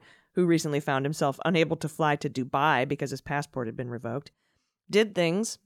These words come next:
on which a five-year statute of limitations has expired, though there's a Barrack-related action Manafort took in twenty seventeen that's not yet time-barred, so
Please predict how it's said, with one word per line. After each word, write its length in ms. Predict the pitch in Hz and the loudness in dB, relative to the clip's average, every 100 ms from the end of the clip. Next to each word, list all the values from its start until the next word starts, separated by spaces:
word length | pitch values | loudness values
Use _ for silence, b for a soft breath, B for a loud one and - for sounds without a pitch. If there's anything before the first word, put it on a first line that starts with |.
| - | -4
on 320 | 165 160 165 | 2 2 2
which 180 | 165 165 | 0 -2
a 40 | |
five-year 400 | - 165 160 160 | 0 2 4 2
statute 380 | 160 160 147 156 | 0 0 0 0
of 60 | 160 | 0
limitations 540 | 143 151 139 - 156 | 0 0 -2 -2 -10
has 320 | - 151 147 | -6 -2 0
expired, 640 | 165 - - 127 101 151 175 _ _ _ _ _ - | -2 -4 -2 -2 0 -4 -6 _ _ _ _ _ -2
though 400 | 185 202 180 208 | 6 8 8 4
there's 360 | 156 170 170 165 | 4 4 4 2
a 120 | 165 | 0
Barrack-related 800 | 139 156 170 170 165 143 147 147 | 2 2 2 2 0 2 0 0
action 460 | 147 156 - 139 135 | 0 0 0 -4 -4
Manafort 480 | 131 135 - 139 - | -6 -6 -4 -6 -2
took 220 | 170 151 | -6 -4
in 80 | 139 | -8
twenty 260 | - 131 | -6 -6
seventeen 580 | 131 139 120 - 208 175 | -4 -6 -6 -2 0 2
that's 220 | 123 - | 0 -2
not 180 | 151 127 - | -4 -4 -2
yet 280 | 123 - | -4 -4
time-barred, 640 | - 170 180 156 107 120 143 | -4 0 2 2 0 -4 -6
so 300 | - 113 | -8 -8